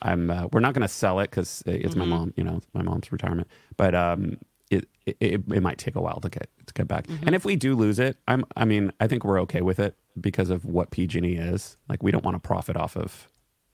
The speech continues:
Speaker 1: you know,
Speaker 2: Well,
Speaker 1: what
Speaker 2: it seems
Speaker 1: P G and E
Speaker 2: like they
Speaker 1: does.
Speaker 2: keep paying their shareholders. I would think having stock in P G and E would be lucrative.
Speaker 1: Well, if you look into it, as I have, um, who got involved,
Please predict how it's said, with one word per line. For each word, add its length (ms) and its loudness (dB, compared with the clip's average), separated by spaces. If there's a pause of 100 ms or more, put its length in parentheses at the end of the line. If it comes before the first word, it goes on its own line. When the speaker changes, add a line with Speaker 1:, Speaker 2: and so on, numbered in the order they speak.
(300)
Speaker 1:
you 80 -2
know, 240 -4
Speaker 2:
Well, 180 6
Speaker 1:
what 100 6
Speaker 2:
it 60 4
seems 80 2
Speaker 1:
P 60 4
G 20 6
and 100 6
E 20 2
Speaker 2:
like 180 6
they 100 8
Speaker 1:
does. 80 -8
Speaker 2:
keep 200 4
paying 240 8
their 140 6
shareholders. 680 4
I 100 6
would 160 4
think 140 2
having 280 6
stock 320 2
in 100 0
P 180 2
G 180 0
and 80 2
E 120 2
would 180 -8
be 100 -4
lucrative. 640 -2 (320)
Speaker 1:
Well, 320 6 (300)
if 100 2
you 100 6
look 200 0
into 380 2
it, 280 4 (120)
as 160 2
I 100 2
have, 760 0
um, 460 2 (920)
who 140 4
got 220 2
involved, 680 0